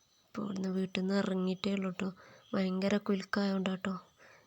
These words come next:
ഇങ്ങനത്തെ ഒരു ഇത്, എന്താ, വീഡിയോ ഒന്നും എടുത്തതൊക്കെ. അങ്ങനെ അത് ഇറങ്ങി ഞങ്ങൾ, ഇതാ, ഞങ്ങളെ വീടിൻ്റെ അടുത്തുള്ള കൈതത്തോട്ടം ട്ടോ ഇത്. നല്ല രസമല്ലേ കാണാൻ. ഇപ്പോൾ ഇവിടെ കൈതൊക്കെ, കൈതച്ചക്കൊക്കെ പറിച്ച്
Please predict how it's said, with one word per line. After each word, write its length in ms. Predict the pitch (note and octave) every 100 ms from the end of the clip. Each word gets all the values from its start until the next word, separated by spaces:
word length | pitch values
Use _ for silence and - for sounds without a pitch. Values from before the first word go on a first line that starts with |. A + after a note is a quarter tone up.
| -
ഇങ്ങനത്തെ 420 | G3+ G3 F#3 G3+
ഒരു 160 | G3 G3 - _ _ -
ഇത്, 140 | G3 G3 - _ _ _ _ -
എന്താ, 380 | F#3 F#3 F#3+ F#3 - G#3+ F#3+
വീഡിയോ 260 | F#3 F#3+
ഒന്നും 160 | F#3+ F#3+
എടുത്തതൊക്കെ. 480 | G3 G3 G3 - G#3 - - - - - - - -
അങ്ങനെ 240 | A3 G#3+ A#3
അത് 100 | A3+
ഇറങ്ങി 280 | A3 G#3 G3+ G#3
ഞങ്ങൾ, 200 | G3+ G3 G3+ -
ഇതാ, 160 | A#3 G3+ G3 -
ഞങ്ങളെ 300 | G#3 G3+ F#3
വീടിൻ്റെ 340 | F#3+ F#3 F#3+
അടുത്തുള്ള 320 | F#3+ G3+ F#3+ G#3+ - - - -
കൈതത്തോട്ടം 680 | G3 F#3 F#3+ - F#3+ F3+ G3
ട്ടോ 120 | G3
ഇത്. 120 | F#3+ G3 -
നല്ല 240 | A3+ G3+ G3
രസമല്ലേ 440 | G3+ - G3+ F#3+
കാണാൻ. 380 | F#3+ F#3+ G3 G3+ G#3 - - - -
ഇപ്പോൾ 200 | - G3
ഇവിടെ 220 | G3 G3
കൈതൊക്കെ, 540 | G3+ G3 F#3 G3 F#3+ G3+ A3+ - - - -
കൈതച്ചക്കൊക്കെ 720 | G#3 G3 F#3+ G#3 G#3 G#3 A3 A#3+ C4+ - - _ _ _ - - - - -
പറിച്ച് 440 | A3 G#3+ - -